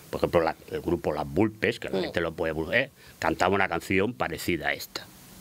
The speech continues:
Speaker 1: Bueno, pues era igual de porquería entonces, porque el problema no es la canción. Cada uno puede cantar lo que quiera en su letra y salir en, y salir al escenario como le dé la, la realísima gana. Yo ahí ni entro ni salgo.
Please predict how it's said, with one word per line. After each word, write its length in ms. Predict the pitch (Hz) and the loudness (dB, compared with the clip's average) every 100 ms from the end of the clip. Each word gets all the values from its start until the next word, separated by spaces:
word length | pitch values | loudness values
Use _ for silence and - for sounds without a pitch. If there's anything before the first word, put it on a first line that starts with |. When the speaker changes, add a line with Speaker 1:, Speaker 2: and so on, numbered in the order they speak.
| - - - - - | -20 -18 -18 -6 -2
Speaker 1:
Bueno, 160 | - - | -2 0
pues 200 | - 170 | 2 4
era 200 | 165 170 | 4 2
igual 400 | 160 120 135 147 127 | 0 0 0 -2 -8
de 120 | 87 82 - | -10 -12 -4
porquería 720 | 95 82 - 85 110 156 101 - - - - - - - | -2 -2 -2 2 2 2 -2 -6 -16 -20 -20 -20 -20 -6
entonces, 680 | 85 78 139 123 - 101 - - - | -4 2 2 2 -2 -4 -6 -18 -2
porque 200 | - 98 | 2 4
el 60 | 101 | 2
problema 280 | 123 220 233 | 2 0 0
no 120 | 120 | 0
es 40 | |
la 120 | 104 | -2
canción. 460 | - - - 107 - - _ - | -4 -10 -2 -2 -2 -8 _ -4
Cada 220 | 85 82 | -2 0
uno 180 | 90 104 | 0 0
puede 160 | 92 92 | 0 -2
cantar 380 | 85 80 95 | -4 0 2
lo 160 | 104 82 | 2 0
que 100 | 82 | -6
quiera 380 | - 110 82 - - | -2 0 -2 -10 -18
en 80 | 107 | -12
su 160 | - | 2
letra 460 | 90 113 113 170 - | 4 4 2 0 -2
y 160 | 101 85 | -10 -8
salir 340 | - 80 104 | -4 0 2
en, 160 | 107 107 | 2 0
y 100 | 107 | -6
salir 260 | 98 95 123 | -2 0 0
al 100 | 131 | 0
escenario 480 | 113 101 104 117 123 | -2 -2 0 0 -2
como 260 | 98 85 | -4 -4
le 120 | 80 80 | -4 0
dé 100 | 95 | 0
la, 120 | - | -2
la 180 | 90 85 | -2 -2
realísima 480 | 82 80 82 80 76 | -2 -4 -4 -4 -2
gana. 260 | 76 71 | -2 -4
Yo 120 | 73 90 | 0 2
ahí 140 | 107 | 2
ni 160 | - 95 | 2 0
entro 340 | 247 - 185 | 0 -2 -4
ni 120 | - 76 | -6 -6
salgo. 300 | - - | -6 -8